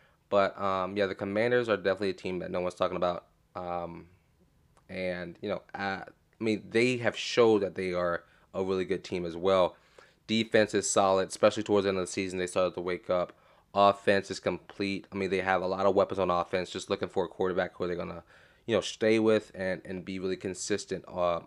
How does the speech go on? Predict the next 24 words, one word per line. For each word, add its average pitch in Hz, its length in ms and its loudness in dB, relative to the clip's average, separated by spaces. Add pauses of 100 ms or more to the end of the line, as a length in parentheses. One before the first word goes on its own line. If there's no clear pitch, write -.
on, 87 300 -4
because 82 380 -4 (360)
Carson 110 300 4
Wentz 98 120 0
isn't 90 240 -6
that 90 180 -4
guy. 85 280 -8 (140)
Carson 104 260 -2
Wentz 101 140 -4
is 95 140 -12
not 92 200 -4
their 101 80 0
quarterback 95 420 0
of 95 60 -6
the 95 60 -6
future. 87 480 -8 (440)
Um, 87 500 -8
Sam 110 260 2
Howell 107 180 4
played 107 220 0
today. 104 280 -2
He 107 60 -2
didn't 98 240 -6
look, 101 260 -2